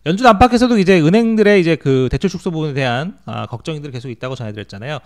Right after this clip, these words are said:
근데 은행에서, 의회에서도 마찬가지입니다. 그래가지고 이 신용긴축 부분, 이게 측정하기가 좀 어려운데, 어, 이걸 좀 어떻게 볼 거냐, 어떻게 봐야 되는 거냐, 그거에 대한, 아, 질문이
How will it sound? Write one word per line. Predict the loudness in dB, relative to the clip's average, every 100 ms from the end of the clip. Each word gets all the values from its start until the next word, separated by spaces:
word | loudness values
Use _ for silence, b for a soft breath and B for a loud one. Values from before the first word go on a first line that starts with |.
| B
근데 | B -4
은행에서, | -2 0 0 0
의회에서도 | 2 4 4 2
마찬가지입니다. | -4 -6 -8 -8 -12 -16 -18 -14
그래가지고 | -8 -6 -6
이 |
신용긴축 | -8 -8 -8 -10 -10
부분, | -10 -10 -12 B B -8
이게 | -2 -2
측정하기가 | -4 -6 -2 0 0 -4
좀 | -4
어려운데, | -6 -2 0 0 0 2 0 -4 -14 _
어, | -14
이걸 | -8 -6
좀 | -6
어떻게 | -8 -6 -6
볼 | -6
거냐, | -8 -12 -12
어떻게 | -8 -4
봐야 | -2 -4
되는 | -6 -10
거냐, | -6 -4 -4 -8
그거에 | _ -10
대한, | -8 -8 -8 -10 b b
아, | -12 -12
질문이 | -10 -12 -12 -10 -10 -10 -14